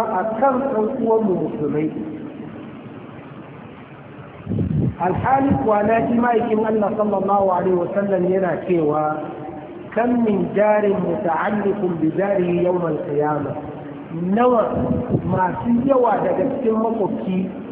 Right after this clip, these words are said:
wanda makwabcinsa zai rike ni gamgam ranar tashin kiyama ya ce, "Ba inda za ka." Yana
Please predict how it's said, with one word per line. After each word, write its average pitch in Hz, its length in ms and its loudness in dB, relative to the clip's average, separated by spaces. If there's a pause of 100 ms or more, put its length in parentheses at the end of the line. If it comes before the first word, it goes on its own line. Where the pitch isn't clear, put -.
(360)
wanda 233 320 2
makwabcinsa 208 760 0
zai 208 280 2
rike 208 340 2
ni 202 180 2
gamgam 220 520 4 (400)
ranar 196 340 0
tashin 202 400 0
kiyama 180 300 0
ya 160 120 0
ce, 202 120 2
"Ba 214 160 0 (140)
inda 214 240 0
za 180 100 0
ka." - 180 -6 (2500)
Yana 240 340 2